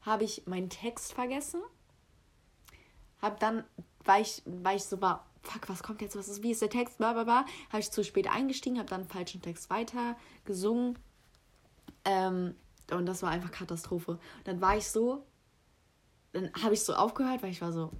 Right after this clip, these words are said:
„Okay, das war grad, nee, nee, nee, nee, stopp. Ich möchte hier das ordentlich machen.“ War ich so,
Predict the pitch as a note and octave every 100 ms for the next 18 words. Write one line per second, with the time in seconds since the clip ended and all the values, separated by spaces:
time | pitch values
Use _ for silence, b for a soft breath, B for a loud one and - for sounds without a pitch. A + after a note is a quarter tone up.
0 | - _ - E3 E3 D#3 D#3+ - D#3+ D#3+
1 | D#3 - F3 E3+ E3 D#3 D3 - E3+ D3+
2 | - - - - F#3+ F#3 - B B -
3 | - F#3 F#3 F#3 F3+ E3+ E3 - E3+ F#3+
4 | A3 G#3+ A3 G#3 - G#3 A3+ B B B
5 | B F3+ F3 - E3+